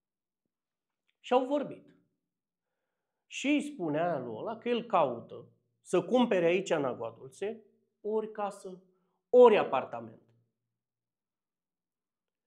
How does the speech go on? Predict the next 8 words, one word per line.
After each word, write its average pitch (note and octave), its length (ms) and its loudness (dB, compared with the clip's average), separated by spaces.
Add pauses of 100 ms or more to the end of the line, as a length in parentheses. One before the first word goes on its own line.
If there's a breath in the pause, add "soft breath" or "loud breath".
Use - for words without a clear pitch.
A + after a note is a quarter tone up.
(200)
Că G3+ 100 -4
vrea B3 140 2
să A#3+ 140 -4
cumpere G3+ 280 -4
aici A3 160 -6
casă A3 260 -2
sau G3 200 -4
apartament. C#3+ 640 -8